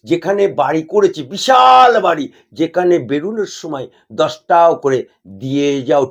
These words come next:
টিকিট কাটতে হয়, সেদিনই এটা কালিমালিপ্ত হয়ে গেছে। এখন শুধু গুনতে থাকুন। এই তৃণমূল জামানায় শুরু হয়েছে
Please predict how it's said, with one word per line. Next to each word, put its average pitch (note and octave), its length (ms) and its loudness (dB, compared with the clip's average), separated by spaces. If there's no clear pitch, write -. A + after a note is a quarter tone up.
টিকিট - 360 -14
কাটতে - 280 -2
হয়, B2+ 100 -2
সেদিনই D3+ 720 -8
এটা A#2 220 -6
কালিমালিপ্ত A2+ 720 -6
হয়ে A2+ 320 -4
গেছে। C#3+ 340 -6
এখন F#3+ 400 -4
শুধু G#3+ 280 -14
গুনতে C#3 580 -8
থাকুন। F2+ 360 -16
এই C#3 80 -8
তৃণমূল D#3+ 600 0
জামানায় D#3 540 0
শুরু - 520 -4
হয়েছে A3 520 4